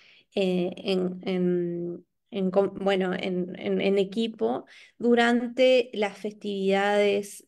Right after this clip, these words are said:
eh, de, del cambio de siglo, ¿no? Del cambio de siglo, de los noventa a los dos mil, dos mil uno.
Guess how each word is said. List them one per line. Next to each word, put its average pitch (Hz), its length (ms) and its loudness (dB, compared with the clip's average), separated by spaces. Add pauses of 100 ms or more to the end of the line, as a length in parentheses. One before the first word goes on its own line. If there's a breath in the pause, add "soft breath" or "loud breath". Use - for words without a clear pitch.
(120)
eh, 185 340 2
de, 180 800 0
del 220 440 2
cambio 214 360 0
de 180 60 -8
siglo, 175 540 -8 (420)
¿no? 208 380 -2
Del 202 260 -6
cambio 202 320 2
de 180 60 -4
siglo, 175 420 -2
de 180 220 0
los 180 300 2
noventa 190 440 0
a - 20 2
los 202 200 -4
dos 190 200 -10
mil, 185 440 0 (220 loud breath)
dos 185 140 -4
mil 180 200 0
uno. 180 280 2